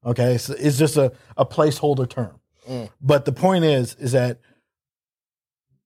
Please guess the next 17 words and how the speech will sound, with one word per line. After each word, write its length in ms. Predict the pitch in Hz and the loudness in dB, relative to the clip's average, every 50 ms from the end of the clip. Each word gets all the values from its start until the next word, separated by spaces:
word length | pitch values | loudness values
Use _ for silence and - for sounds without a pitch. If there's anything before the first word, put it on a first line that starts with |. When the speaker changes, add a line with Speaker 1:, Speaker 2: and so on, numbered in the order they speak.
| _ _ _ _ _ _ - | _ _ _ _ _ _ -6
Speaker 1:
is 160 | - 135 117 | -4 -2 0
that 320 | 139 135 131 127 - _ 127 | 2 2 2 2 -2 _ 0
the, 340 | 131 131 123 117 117 127 _ _ _ _ - | 2 2 2 2 0 -4 _ _ _ _ -6
the, 440 | - 131 123 120 113 113 113 - - _ _ _ _ _ _ - | 0 2 2 2 2 0 -4 -6 -12 _ _ _ _ _ _ -4
the 120 | 131 135 | 0 0
woman 400 | 131 139 156 147 135 139 151 156 | 2 4 4 4 2 0 -2 -6
in, 340 | 156 135 101 120 127 123 120 | -12 -12 -6 -2 0 0 0
in 160 | 117 110 117 110 | -2 -4 -4 -4
this, 320 | 117 127 123 - - - _ | -2 -4 -4 -6 -12 -14 _
this, 440 | 98 104 110 117 117 - - - - _ _ _ _ _ _ _ _ _ _ _ - | -4 0 0 0 0 0 -4 -8 -12 _ _ _ _ _ _ _ _ _ _ _ -2
uh, 440 | 107 110 104 95 90 76 53 50 - - - | 0 0 2 2 0 -2 -4 -8 -14 -6 -2
instance, 480 | 135 127 123 - 127 131 131 120 - | 0 0 0 2 0 -2 -2 -2 -6
you 200 | - 107 131 135 | -8 -2 0 2
know, 160 | 127 117 117 113 | 2 4 2 2
the 80 | 117 | 2
woman, 260 | 117 127 131 135 135 | 2 2 4 2 2
she, 360 | 123 - 131 127 127 123 120 | 0 0 0 2 2 2 0